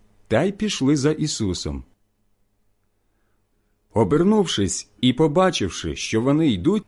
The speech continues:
Ісус мовив до них: «Чого шукаєте?» Ті ж йому відповіли: «Раві», що в перекладі означає «учителю». «Де перебуваєш?»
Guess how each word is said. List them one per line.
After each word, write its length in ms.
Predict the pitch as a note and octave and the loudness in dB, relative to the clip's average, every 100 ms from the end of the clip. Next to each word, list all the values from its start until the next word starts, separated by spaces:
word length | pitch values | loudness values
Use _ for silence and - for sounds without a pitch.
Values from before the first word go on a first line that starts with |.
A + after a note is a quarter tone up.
| - | -2
Ісус 640 | B2+ - G3 A3+ - - | 0 0 -2 -2 -4 -8
мовив 500 | C#3+ D3+ E3 A2+ F#2 | -2 2 4 2 0
до 140 | E2 G#2 | -2 -2
них: 400 | G2+ D#2+ - - _ _ _ _ _ _ _ _ _ _ _ - | -2 -4 -8 -20 _ _ _ _ _ _ _ _ _ _ _ -6
«Чого 360 | A2 F#2 D#3 | -2 0 0
шукаєте?» 760 | - G3 A3 G#3+ A#2 - D2 C2 - _ _ _ _ _ _ _ _ | 0 -2 0 2 0 -2 -10 -12 -20 _ _ _ _ _ _ _ _
Ті 240 | - D3+ G#3+ | -2 0 2
ж 120 | E3 | 2
йому 460 | D3+ C3 D#3 F3 - | 2 4 4 2 -2
відповіли: 840 | G2 B2+ B2 D#3 E3+ C#3 G2 D2 - _ _ _ _ _ _ - | -2 -2 -2 0 2 2 2 -2 -8 _ _ _ _ _ _ -6
«Раві», 540 | G#2 B2+ D3+ A3 D3 G#2+ _ _ _ _ _ | -2 0 0 0 -2 -4 _ _ _ _ _
що 220 | - - C3 | -6 0 0
в 80 | |
перекладі 760 | - A#2 D#3 F3 E3 C#3+ D3 C3+ - | 2 0 2 0 -2 0 0 0 -2
означає 800 | A#2 A2 A2+ - C#3 C#3 A#2+ - | -2 0 -2 -2 0 0 0 -2
«учителю». 640 | B2+ C3+ E3 C3+ E2+ C#2+ C2+ - _ _ _ _ _ _ _ _ _ _ _ - | -4 0 0 0 -2 -6 -10 -18 _ _ _ _ _ _ _ _ _ _ _ -10
«Де 300 | D#2 F3+ G#3 | 0 2 2
перебуваєш?» 960 | A3+ A3 G3 A3+ G#3 A2 D#2 - - | 2 2 0 0 2 0 -2 -8 -16